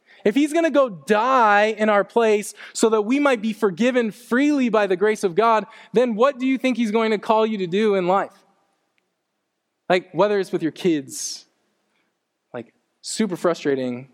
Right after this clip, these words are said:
to have a three-year-old and a one-year-old, and, like, I was telling Matthew this week, I was like, "Worst part of my day is the five minutes that it takes to get to the car." <laughs> Why? Can we not just get in the car?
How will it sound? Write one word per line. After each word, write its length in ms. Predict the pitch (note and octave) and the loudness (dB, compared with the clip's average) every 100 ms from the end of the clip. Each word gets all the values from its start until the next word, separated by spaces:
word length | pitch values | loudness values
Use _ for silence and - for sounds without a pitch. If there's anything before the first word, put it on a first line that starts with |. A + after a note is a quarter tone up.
| _ - | _ -4
to 80 | |
have 120 | C3+ B2+ | -4 -2
a 40 | |
three-year-old 400 | D3 C#3 C#3 C3 | -4 0 0 -2
and 80 | B2+ | -4
a 20 | |
one-year-old, 460 | C3+ C3+ C3 B2 B2 | -4 -2 -2 -4 -8
and, 100 | C#3 | -10
like, 180 | C3 A#2 - | -8 -8 -4
I 60 | |
was 80 | C#3 | -4
telling 220 | - C3 | -2 -4
Matthew 340 | C3 B2 - B2+ | -4 -8 -8 -12
this 180 | A#2+ - | -10 -12
week, 140 | B2 | -10
I 40 | |
was 80 | B2 | -8
like, 120 | B2 - _ _ C#3+ | -8 -10 _ _ -4
"Worst 280 | E3+ F#3 | -2 0
part 140 | - F3 | -2 -2
of 60 | |
my 120 | D#3+ D#3+ | 0 0
day 200 | D#3 D3 | 0 0
is 100 | C3+ | -4
the 60 | |
five 240 | - D#3+ D3+ | -2 -2 0
minutes 220 | D3 C3+ | -4 -4
that 120 | C3 | -4
it 80 | B2 | -2
takes 240 | D#3 C3+ | -4 -4
to 80 | D3 | -6
get 240 | C#3+ B2+ - | -6 -8 -10
to 140 | D3+ | -10
the 60 | B2+ | -10
car." 240 | B2 - _ _ _ _ - | -10 -12 _ _ _ _ -20
<laughs> 60 | A#3+ - - - - - - - - - - _ _ _ _ _ _ _ _ _ _ - | -14 -12 -12 -14 -16 -18 -20 -20 -20 -20 -20 _ _ _ _ _ _ _ _ _ _ -6
Why? 300 | B2 - - _ _ _ - _ - - - | -4 -4 -12 _ _ _ -20 _ -20 -18 -6
Can 140 | D3 | -4
we 80 | D3 | -2
not 280 | D3+ D#3 C#3+ | 0 0 -2
just 140 | C3+ | -8
get 80 | C3 | -10
in 60 | A#2 | -10
the 80 | |
car? 160 | A2+ | -14